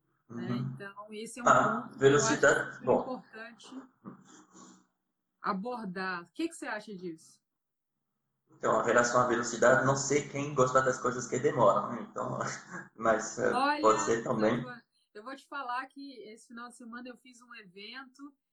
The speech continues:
Speaker 1: e tinha um advogado reclamando justamente da questão da velocidade das coisas, que as pessoas estão adoecendo por conta disso,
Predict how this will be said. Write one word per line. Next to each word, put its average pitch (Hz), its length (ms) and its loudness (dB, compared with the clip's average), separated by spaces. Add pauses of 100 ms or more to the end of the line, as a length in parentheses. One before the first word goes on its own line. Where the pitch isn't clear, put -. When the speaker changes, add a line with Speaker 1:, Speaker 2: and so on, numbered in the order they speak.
(300)
Speaker 1:
e 214 140 -14
tinha 254 400 -6
um 262 100 -6
advogado 226 800 -4
reclamando 226 680 -12
justamente 247 800 -14
da 247 100 -16
questão 233 460 -16
da 233 120 -10
velocidade 226 720 -4
das 202 220 -10
coisas, 185 960 -6
que - 120 -16
as 196 100 -10
pessoas 208 420 -14
estão 202 180 -10
adoecendo 196 640 -8
por 202 200 -10
conta 196 280 -8
disso, 180 240 -12